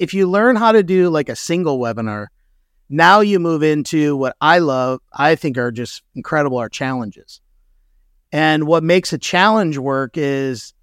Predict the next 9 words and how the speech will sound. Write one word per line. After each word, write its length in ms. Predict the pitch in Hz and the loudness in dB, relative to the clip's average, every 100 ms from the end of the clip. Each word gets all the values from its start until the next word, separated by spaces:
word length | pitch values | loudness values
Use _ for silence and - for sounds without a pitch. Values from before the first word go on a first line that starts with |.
| _ _ _ | _ _ _
that 220 | 131 147 139 | 0 0 0
ability 540 | 131 147 160 160 156 | 0 2 2 2 0
to 180 | - 151 | 0 -2
be 140 | 143 | 2
able 220 | 147 139 127 | 2 2 0
to 80 | |
present 580 | 117 131 120 127 123 120 _ | -2 -2 -2 -2 -2 -4 _
information. 680 | 127 113 107 110 104 - - _ _ _ | -8 -6 -6 -6 -8 -12 -20 _ _ _
And 460 | 131 123 123 117 | -6 -2 -2 -4